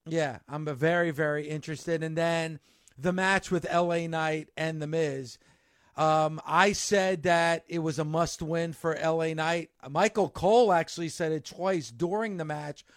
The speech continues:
on Saturday that that was a must-win. L A Knight gets the win, and we'll see, you know, what they can do with L A Knight. Mark, I thought you and Denise did a fantastic job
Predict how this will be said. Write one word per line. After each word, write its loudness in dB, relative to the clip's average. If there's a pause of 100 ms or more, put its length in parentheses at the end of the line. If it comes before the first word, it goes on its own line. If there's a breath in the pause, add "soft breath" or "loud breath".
(160 soft breath)
on -2
Saturday 0
that -2
that 0
was -6
a -2
must-win. -4 (300 soft breath)
L 2
A 2
Knight 0
gets 0
the -2
win, 0
and -4
we'll -2
see, 0 (420 soft breath)
you 0
know, 2 (200)
what 2
they 4
can -2
do 0
with 4
L 2
A -2
Knight. 0
Mark, 4
I 4
thought 4
you 0
and -2
Denise -4
did -2
a 0
fantastic -4
job 0